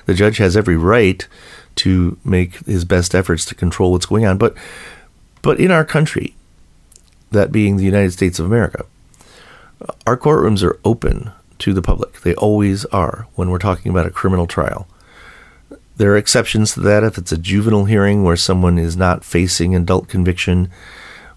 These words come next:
we do close those courtrooms because we do wish to protect a juvenile's,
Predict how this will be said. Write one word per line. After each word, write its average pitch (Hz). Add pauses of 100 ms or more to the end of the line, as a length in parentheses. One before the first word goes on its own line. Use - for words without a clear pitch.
we 95
do 87
close 95
those 90
courtrooms 90
because 85
we 90
do 87
wish 87
to -
protect - (600)
a 90
juvenile's, 90